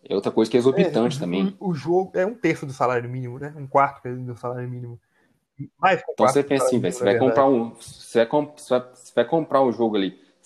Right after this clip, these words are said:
Speaker 1: lógico, tem, tem os consumidores que são, que gostam de ter a mídia física,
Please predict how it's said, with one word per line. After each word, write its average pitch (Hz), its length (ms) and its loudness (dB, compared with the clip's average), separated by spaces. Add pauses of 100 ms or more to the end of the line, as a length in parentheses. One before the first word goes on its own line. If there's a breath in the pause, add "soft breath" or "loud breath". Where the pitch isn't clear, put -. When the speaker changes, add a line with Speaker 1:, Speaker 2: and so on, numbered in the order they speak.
(140)
Speaker 1:
lógico, 113 380 2
tem, 101 180 -8
tem 127 380 -4
os - 140 -8
consumidores 110 920 -2
que - 180 -20
são, 120 540 2 (280)
que 113 120 -6
gostam 117 400 2
de 117 80 -4
ter 110 100 -2
a 104 100 2
mídia 104 240 -2
física, 117 680 -2